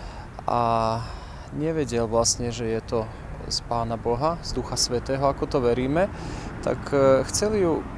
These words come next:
prepustiť, ale tak pri tichosti. Nechceli jej urobiť hanbu, ale že sa dohodnú, že jednoducho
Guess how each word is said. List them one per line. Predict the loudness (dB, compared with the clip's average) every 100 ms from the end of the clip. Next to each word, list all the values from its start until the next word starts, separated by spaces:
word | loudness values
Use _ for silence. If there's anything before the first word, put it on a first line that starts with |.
| 2
prepustiť, | 2 2 2 2 2 2 2
ale | 2
tak | 0 -2 -2
pri |
tichosti. | -2 -2 -2 -2 0 -2 -2
Nechceli | -2 -2 0 2
jej | 2
urobiť | 0 0 0 0 -2
hanbu, | -2 -2 -2 -2 -2 -4 -10 -10 -10 -10 -4
ale | 2 2 4 2
že | -2 -2 0
sa | 0 2
dohodnú, | 2 2 2 0 0 0 0 -4
že | -4 -4
jednoducho | -4 -6 -6 -6 -2 0 0 -2